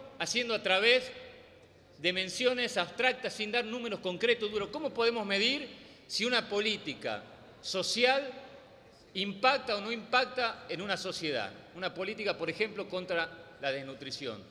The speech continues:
Con números, con estadísticas, no con palabras. Y yo quiero decir puntualmente, en el caso de la provincia de Salta, que acá se habló, como en otra del norte, el def-, niños con déficit, eh, nutricional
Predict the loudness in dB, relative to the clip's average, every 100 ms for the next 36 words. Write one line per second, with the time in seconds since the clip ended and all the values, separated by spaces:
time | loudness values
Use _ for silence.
0 | -20 -20 -20 -20 -10 -6 -4 -2 -2 -4
1 | -4 -6 0 0 0 -4 -6 -4 -4 -2
2 | -2 -2 0 0 2 0 -2 -8 -10 -18
3 | -20 -20 -20 -20 -18 -8 -4 -2 2 4
4 | 4 2 -4 -6 0 2 2 0 2 0
5 | 0 0 0 4 2 2 -2 0 0 2
6 | 0 0 -4 -2 -2 2 2 6 6 4
7 | -2 -4 -2 0 0 0 0 0 -2 -2
8 | -10 -20 -20 -20 -20 -20 -20 -20 -20 -20
9 | -20 -20 -4 -2 2 2 2 0 0 2
10 | 0 4 4 4 0 -4 -6 -8 -8 -6
11 | -4 -2 -2 -4 -4 -4 0 0 2 2
12 | -2